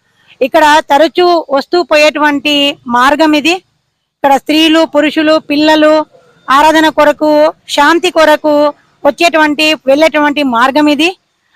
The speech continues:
మరి ఈ మార్గంలో ఈ మద్యపానం పెట్టడము ఎంతవరకు న్యాయం? ఇది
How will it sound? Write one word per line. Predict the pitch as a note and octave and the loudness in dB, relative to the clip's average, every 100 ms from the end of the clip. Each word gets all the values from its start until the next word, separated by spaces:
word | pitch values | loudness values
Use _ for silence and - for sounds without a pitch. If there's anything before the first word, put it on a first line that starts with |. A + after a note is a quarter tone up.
| - | -4
మరి | D#4 D#4 | 0 2
ఈ | C#4+ E4+ | 2 2
మార్గంలో | E4+ E4 D#4+ F4+ F4+ E4+ E4+ E4 | 2 2 2 0 2 4 4 2
ఈ | D#4 D#4 | 0 -2
మద్యపానం | C4+ A#3 E4 E4+ D#4+ E4 | -2 -2 -2 0 0 0
పెట్టడము | D4+ C#4+ D#4 D#4 D4 D4+ D#4 - _ _ A#3+ | -2 -2 0 0 0 0 -2 -6 _ _ -4
ఎంతవరకు | C#4 E4+ E4+ E4+ E4+ D#4+ - _ _ C#4 | 0 0 0 0 -2 -4 -6 _ _ -2
న్యాయం? | D4 D#4+ E4+ | 0 0 0
ఇది | E4 E4 | 0 -4